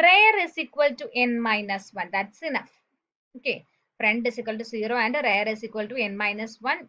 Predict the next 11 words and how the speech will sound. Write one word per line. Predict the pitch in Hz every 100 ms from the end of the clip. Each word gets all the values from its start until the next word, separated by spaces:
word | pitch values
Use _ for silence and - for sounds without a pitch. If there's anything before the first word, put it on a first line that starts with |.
| _
What | 220 226
is | 247 247
the | 254
status? | - 214 214 233 226
Then | 196 214 262 _ 208
we | 214 208
can | 202 208
say | - 269 302 _
Q | 226 214 - 302
is | 415 _ _ _ _ _ _ 415
full. | 285